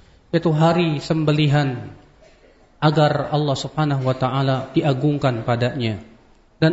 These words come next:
agar kita bersyukur kepada Allah dengan cara menyembelih hewan-hewan tersebut. Bukan untuk menyiksa mereka, bukan untuk berarti kita melakukan hal-hal yang di luar batas peri kemanusiaan, tidak sama sekali. Akan tetapi untuk mengagungkan syiar-syiar Allah,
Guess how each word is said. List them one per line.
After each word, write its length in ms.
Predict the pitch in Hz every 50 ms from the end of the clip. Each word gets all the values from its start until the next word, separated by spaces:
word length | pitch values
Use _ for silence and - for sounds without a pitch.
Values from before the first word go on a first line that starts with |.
| -
agar 240 | 175 160 165 156 151
kita 240 | - 170 156 - 160
bersyukur 480 | 143 135 139 139 - 165 - - 147 -
kepada 400 | - 143 - 147 131 123 123 -
Allah 320 | 151 143 139 131 131 123
dengan 240 | 139 135 131 123 120
cara 240 | - 143 135 135 127
menyembelih 480 | 123 127 127 127 127 123 127 123 117
hewan-hewan 720 | 110 120 127 127 123 123 113 110 113 123 123 120 117 110 104
tersebut. 480 | - 107 - - 113 101 110 117 - - - - - - _ _ _ _ _ _ _ -
Bukan 260 | 202 190 190 180 180
untuk 320 | 170 160 - - 165 -
menyiksa 460 | - 156 147 143 135 - - 147 127
mereka, 560 | 120 120 117 120 117 117 - 127 113 101 92 - - - - - - - - _ _ _
bukan 380 | 190 196 - 208 196 202 185
untuk 240 | 185 180 202 190 190
berarti 540 | - 190 190 - 185 185 190 190 196 185 180
kita 560 | - 190 190 190 190 180 165 135 - - - - - - - - - -
melakukan 560 | 170 170 170 170 - 202 202 202 202 190 185
hal-hal 460 | 175 180 190 185 180 175 190 196 196 190
yang 180 | 190 190 185 180
di 80 | 160 190
luar 260 | 185 196 190 190 180
batas 380 | 160 160 185 180 - 185 170 -
peri 180 | - 175 180
kemanusiaan, 880 | 175 - 180 175 175 175 175 165 170 - - 185 160 175 175 165 165 -
tidak 320 | - 226 185 190 175 156
sama 300 | - - 226 220 202 185 180
sekali. 540 | - 185 - - 156 147 143 135 127 110 - - - - - - - _ _
Akan 320 | - 165 - 170 165 156
tetapi 320 | 156 151 165 156 156 165
untuk 320 | 160 156 147 143 - 156 160
mengagungkan 640 | 160 143 143 135 131 127 160 160 160 160 - 135 120
syiar-syiar 720 | 120 - - - 135 127 120 120 - - 127 120 123 120
Allah, 400 | 123 113 110 113 120 123 117 107